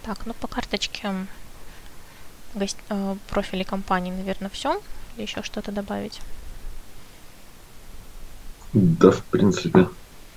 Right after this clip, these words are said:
Speaker 2: наверное, всё.
Speaker 1: Мгм.
Speaker 2: Я бы немножко про дупликаты гостей рассказал, как они у нас ищутся и какие
Speaker 1: Я же
Speaker 2: при попытке.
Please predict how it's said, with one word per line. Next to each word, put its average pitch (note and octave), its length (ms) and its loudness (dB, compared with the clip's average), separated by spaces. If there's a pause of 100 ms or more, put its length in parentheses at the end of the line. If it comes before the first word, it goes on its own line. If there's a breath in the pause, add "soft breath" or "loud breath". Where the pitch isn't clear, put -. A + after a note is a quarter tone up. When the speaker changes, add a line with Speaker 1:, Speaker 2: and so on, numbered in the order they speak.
(240)
Speaker 2:
наверное, E2+ 380 12
всё. D3 320 10 (1200 loud breath)
Speaker 1:
Мгм. A3+ 320 -2 (480)
Speaker 2:
Я A#2 120 12
бы A#2+ 200 12
немножко A#2+ 680 12
про G2+ 520 10
дупликаты F#2+ 840 8
гостей F#2 340 8
рассказал, F#2 580 12 (100)
как F#2 220 10
они F#2 160 12
у F3 80 12
нас - 480 6 (260)
ищутся G2 640 10
и E2+ 220 12
какие E2+ 460 10 (1500)
Speaker 1:
Я A#3+ 100 8
же - 220 -2 (200)
Speaker 2:
при F#2+ 160 12
попытке. F#2 640 10